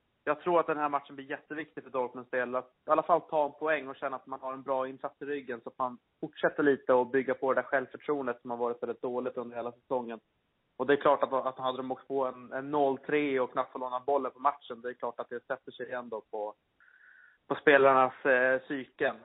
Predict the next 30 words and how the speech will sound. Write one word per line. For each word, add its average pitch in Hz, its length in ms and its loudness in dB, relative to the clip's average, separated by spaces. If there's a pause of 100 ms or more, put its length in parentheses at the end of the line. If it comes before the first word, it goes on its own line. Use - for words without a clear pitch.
(100)
Eh, 123 180 -2
och 127 120 -2
det 135 100 -2
tror 135 260 -4
jag 120 380 2
i 120 160 -10
det 123 100 -12
långa 120 240 -8
loppet 123 360 -6 (240)
resulterar 127 540 0
i 117 120 -4
att, 113 200 -6
att - 180 -18
Dortmund 113 460 -4 (260)
kommer 120 200 -8
ligga 117 200 -2
kvar 127 340 6
någonstans 117 440 -4
där 110 120 -4
runt 107 200 -10
tio 120 260 -4
nio. 113 340 0 (580)
Eh, 104 240 2
sen 143 120 4
får 160 140 4
vi 160 60 6
väl 151 200 4
se 156 220 2
om, 131 320 -2
om 127 360 -10